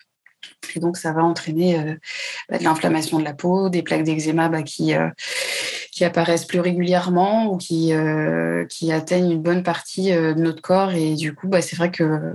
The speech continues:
pour la faire disparaître, après, ça peut être vraiment, euh, compliqué pour, euh, pour les patients.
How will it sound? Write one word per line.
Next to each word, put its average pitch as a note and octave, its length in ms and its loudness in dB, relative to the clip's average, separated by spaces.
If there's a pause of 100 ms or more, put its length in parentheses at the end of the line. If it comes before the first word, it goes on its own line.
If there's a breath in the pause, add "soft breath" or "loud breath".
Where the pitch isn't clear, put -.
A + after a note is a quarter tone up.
(100)
pour E3 140 0
la D#3+ 60 4
faire E3+ 180 2
disparaître, E3+ 480 0
après, F#3 220 0
ça F3 140 -2
peut E3 120 -4
être D#3+ 100 -2
vraiment, E3 440 2
euh, D#3 200 -4
compliqué F3 460 -2
pour, E3 240 0
euh, D3+ 160 0
pour E3 160 0
les D#3+ 80 4
patients. E3+ 340 -2